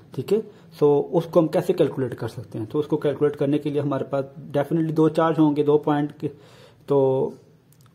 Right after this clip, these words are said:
और उसमें electric force भी एक्ट कर रही है, तो उसको जैसे हमारे पास simple जो electric force हो रही है, तो electric force एक्ट करे तो electric force का हमारे पास formula हमें पता है कि F equal to K Q one Q two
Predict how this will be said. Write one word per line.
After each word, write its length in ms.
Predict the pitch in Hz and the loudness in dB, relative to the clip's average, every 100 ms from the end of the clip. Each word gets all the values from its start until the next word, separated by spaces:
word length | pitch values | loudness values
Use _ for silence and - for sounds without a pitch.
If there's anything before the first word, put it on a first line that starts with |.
| _ 156 | _ 0
और 80 | |
उसमें 320 | 147 - 151 147 | 0 0 0 0
electric 580 | 143 143 131 131 139 | 0 -2 -2 -2 -4
force 260 | 135 131 135 165 | -4 -4 -2 -2
भी 200 | 156 156 | 0 -2
एक्ट 140 | 147 | -2
कर 200 | - 139 | 0 0
रही 100 | 139 | 2
है, 60 | 139 | 0
तो 100 | 143 | -2
उसको 240 | 151 156 | -4 -4
जैसे 260 | 139 135 147 | -4 -4 -4
हमारे 220 | 139 127 | -4 -6
पास 200 | 135 135 | -6 -6
simple 280 | 143 139 143 | -6 -8 -6
जो 300 | 135 135 135 - - - | -4 -4 -6 -16 -16 -6
electric 320 | 135 131 160 | -4 -4 -4
force 320 | 156 143 175 180 | -2 2 4 4
हो 80 | |
रही 100 | 156 | 2
है, 60 | 160 | 0
तो 140 | 165 | -2
electric 320 | - 135 151 - | -4 -4 -4 -4
force 180 | 208 | -2
एक्ट 120 | 214 214 | -2 -2
करे 140 | 190 | -4
तो 60 | 170 | -2
electric 260 | 143 151 | -2 -2
force 180 | 151 151 | -2 0
का 100 | 160 | 0
हमारे 160 | 147 131 | -2 -2
पास 140 | 143 | -4
formula 300 | 143 135 143 | -4 -6 -6
हमें 120 | 135 | -6
पता 140 | 135 143 | -4 -6
है 100 | 139 | -6
कि 20 | 151 | -4
F 280 | 143 147 | -4 -4
equal 220 | 131 143 135 | -6 -6 -6
to 60 | 135 | -4
K 180 | 135 156 - - _ _ _ _ _ - | -4 -4 -8 -20 _ _ _ _ _ -8
Q 240 | 131 131 131 | -4 -2 -2
one 160 | 147 185 185 - _ _ _ 143 | -2 -4 -12 -20 _ _ _ -6
Q 200 | 135 135 | -6 -4
two 180 | 151 | -4